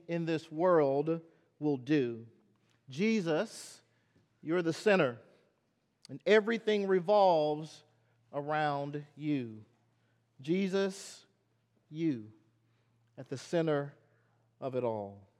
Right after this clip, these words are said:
For the Apostle Paul, uh,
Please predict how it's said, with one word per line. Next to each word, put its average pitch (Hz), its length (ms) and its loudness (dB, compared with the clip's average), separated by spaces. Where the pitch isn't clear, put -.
For 175 80 0
the 170 80 6
Apostle 180 460 0
Paul, 196 600 2
uh, - 80 -20